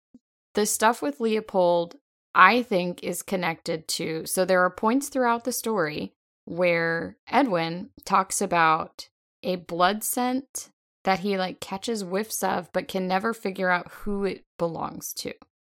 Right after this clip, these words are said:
And it's very transient, like, he can't follow it.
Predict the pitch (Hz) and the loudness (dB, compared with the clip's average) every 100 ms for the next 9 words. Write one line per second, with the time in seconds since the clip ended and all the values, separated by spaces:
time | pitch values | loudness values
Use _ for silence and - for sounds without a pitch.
0 | _ - 180 175 - 170 185 196 202 196 | _ -4 -4 -2 -6 0 2 2 2 0
1 | 196 196 190 208 - _ _ - - 156 | 0 -2 -4 -8 -14 _ _ -10 -4 -2
2 | 220 277 294 294 - 180 - 190 185 - | 0 2 2 0 -4 -6 -6 -10 -8 -10
3 | - - 196 220 226 226 226 | -2 2 2 2 0 0 -2